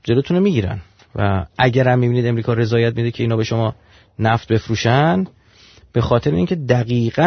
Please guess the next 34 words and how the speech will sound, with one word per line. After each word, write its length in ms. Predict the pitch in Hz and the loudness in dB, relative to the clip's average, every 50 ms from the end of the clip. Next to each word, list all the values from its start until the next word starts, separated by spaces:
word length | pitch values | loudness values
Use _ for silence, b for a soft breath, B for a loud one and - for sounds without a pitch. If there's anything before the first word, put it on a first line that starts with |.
| 196 | 4
امریکا 340 | 170 147 131 123 120 - 156 | 4 4 2 0 0 0 -2
می‌خواد 220 | 156 139 - 160 - | -2 0 0 -2 0
شما 260 | - 143 143 160 170 156 - _ - | 0 0 2 2 0 0 -4 _ -4
دقیقاً 640 | 120 120 110 120 123 120 117 120 - - 139 156 160 | -2 -2 -2 -2 -2 -2 -4 -4 -4 0 2 2 2
نیازمند 960 | 143 123 113 113 113 113 117 - 117 107 104 110 120 131 139 156 151 127 107 | 4 2 2 2 2 2 2 2 2 0 0 2 2 4 4 4 4 2 2
نفت 580 | 107 107 107 110 110 123 143 165 - - - 175 | 0 0 2 2 2 2 2 2 0 -2 -4 -4
شریک 680 | - - 139 127 123 135 160 - - 160 160 160 156 b b b b | -2 0 0 0 0 0 -2 0 2 4 4 4 2 b b b b
سیاسی 300 | b - 123 113 - 151 | b -2 -2 0 0 -2
خودش 320 | 143 - 190 196 180 - - | 0 2 4 4 4 2 0
باشید 400 | 110 95 - - 90 - - - _ _ b b b b b b | -4 -6 -6 -8 -10 -12 -14 -20 _ _ b b b b b b
که 120 | - 131 135 | -4 -2 0
هر 220 | 127 143 147 143 | 2 2 4 4
موقع 180 | 139 143 139 143 | 4 4 2 2
تونست 340 | - - 156 180 190 - | 2 2 2 2 2 2
بتونه 180 | 240 - 226 214 | 0 0 0 0
کاتش 340 | - 165 131 - 110 - - | 0 0 0 0 -4 -4 -6
بکنه. 340 | 98 90 - 78 76 104 - b b b b b b b b b b b b b b b b b | -8 -8 -8 -8 -10 -10 -12 b b b b b b b b b b b b b b b b b
اگه 360 | - 120 120 120 131 - - - | -2 0 2 2 2 0 0 0
الان 380 | 131 131 127 123 85 127 131 | 0 0 0 0 0 0 2
به 60 | 131 127 | 0 2
شما 180 | - 127 127 | 2 2 2
نفروشن، 400 | 127 123 127 127 - 123 127 165 | 4 4 2 2 0 -2 -2 0
شما 200 | 165 180 165 165 | 0 2 2 4
می‌ری 160 | 170 170 165 | 4 4 4
از 80 | 165 151 | 4 4
کجا 220 | - 147 139 160 | 2 2 2 2
می‌خوای؟ 200 | 165 139 139 139 | 0 0 2 2
یا 100 | 143 147 | 4 4
از 60 | 143 139 | 4 2
روسیه 220 | 131 - - 151 | 0 0 -2 -2
می‌خوای، 200 | 147 - 147 135 | 0 2 2 4
از 140 | 131 123 113 | 4 2 2
ایران 260 | 123 123 139 143 135 | 0 2 2 2 2
دیگه، 300 | 110 101 98 92 92 | 2 0 -2 -4 -6